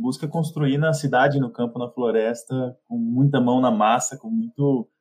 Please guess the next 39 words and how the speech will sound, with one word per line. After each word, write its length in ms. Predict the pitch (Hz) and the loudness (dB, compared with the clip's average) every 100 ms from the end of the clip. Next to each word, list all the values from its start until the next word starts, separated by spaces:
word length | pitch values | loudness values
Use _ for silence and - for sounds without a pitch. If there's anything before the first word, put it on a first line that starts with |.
| _ | _
trabalho 420 | 127 110 123 139 | 0 4 4 4
coletivo 520 | - 123 113 127 120 | 2 0 -2 -4 -2
ali 180 | 110 120 | -2 -2
pelo 180 | 120 110 | -4 -4
bem 160 | 117 117 | -4 -2
comum, 600 | 113 110 113 135 143 151 - | 0 2 2 2 0 -2 -6
esses 260 | - - | -10 -8
processos 340 | 143 131 131 - | -6 -4 -4 -6
de 40 | |
transformação 680 | 135 135 135 127 - 131 131 | -8 -6 -4 -4 -6 -4 0
desde 320 | 156 165 170 | 2 4 4
hoje, 380 | 139 175 185 214 _ _ _ - | 4 4 2 0 _ _ _ -10
mas 200 | 143 143 | -8 -4
semeando 380 | 170 151 139 139 | 0 2 4 2
aí 100 | 131 | 0
esse 160 | 131 | -2
futuro 420 | - 139 123 127 127 | -8 -12 -12 -12 -12
que 80 | 135 | -14
a 20 | |
gente 120 | 127 | -12
vai 120 | 135 | -14
construir. 500 | 131 139 156 151 113 - _ _ | -12 -14 -6 -4 -4 -6 _ _
E 120 | 180 | 0
isso 600 | 165 160 208 214 143 - - _ | 2 2 4 4 4 -2 -14 _
traz 220 | - 135 143 | 0 4 6
a 40 | |
gente 220 | 143 139 | 4 2
pra 160 | - 160 | 0 -2
trincheira 400 | 160 151 151 160 | 0 0 2 0
da 80 | 156 | 0
comunicação 600 | 165 175 175 - 170 151 | -2 -4 -4 -4 -4 -2
também, 240 | 135 127 | -2 -2
né? 80 | 135 | -6
Como 160 | - 123 | -8 -6
o 40 | |
Vinícius 260 | 131 131 - | -4 -2 0
falou, 260 | 143 127 | 2 2
e 80 | 123 | 0
sim, 340 | - 147 160 | -2 2 2